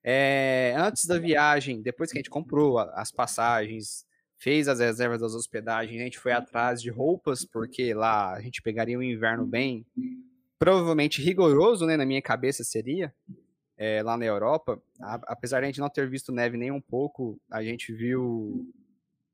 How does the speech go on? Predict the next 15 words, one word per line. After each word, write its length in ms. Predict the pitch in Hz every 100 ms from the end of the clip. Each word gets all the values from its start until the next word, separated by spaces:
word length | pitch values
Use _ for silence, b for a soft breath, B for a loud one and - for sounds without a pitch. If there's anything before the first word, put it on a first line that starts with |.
| _ -
viu 240 | 127 147
que 200 | - 131
realmente 640 | 123 143 135 131 127 - 135
ia 180 | 190
fazer 280 | - 156 147
muito 240 | 143 135 127
frio, 220 | 143 165
a 40 |
gente 200 | 151 -
não 100 | 151
tinha 260 | 165 170 147
roupa 340 | 143 139 127
apropriada 480 | 117 123 123 117 113
pra 160 | - 110
isso. 360 | 131 190 -